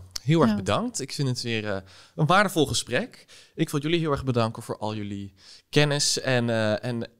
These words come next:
Speaker 1: ervaring en openheid over jullie ervaring hiermee.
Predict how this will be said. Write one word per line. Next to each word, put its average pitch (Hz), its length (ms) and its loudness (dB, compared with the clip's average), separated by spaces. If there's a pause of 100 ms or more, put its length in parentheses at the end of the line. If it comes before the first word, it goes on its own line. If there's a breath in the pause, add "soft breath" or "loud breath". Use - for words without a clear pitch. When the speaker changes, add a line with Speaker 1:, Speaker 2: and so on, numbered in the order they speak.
Speaker 1:
ervaring 120 520 0
en 110 140 -4
openheid 113 600 -8
over 107 240 -12
jullie 120 260 -6
ervaring 120 420 -6
hiermee. 120 460 -4